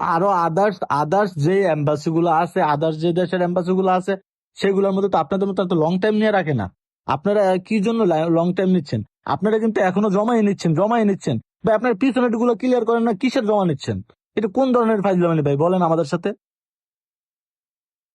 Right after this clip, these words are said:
এখানে প্রত্যেকটা মানুষ যারা ইতালিতে জমা দিছে, প্রত্যেকটা মানুষ,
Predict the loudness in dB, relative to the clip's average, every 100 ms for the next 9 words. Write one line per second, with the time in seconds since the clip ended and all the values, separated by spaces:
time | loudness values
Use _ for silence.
0 | -4 -2 0 0 0 -2 0 -4 0 0
1 | 2 2 2 2 2 2 0 0 0 0
2 | 2 2 2 0 -4 -2 -2 -2 -4 -2
3 | 0 2 2 0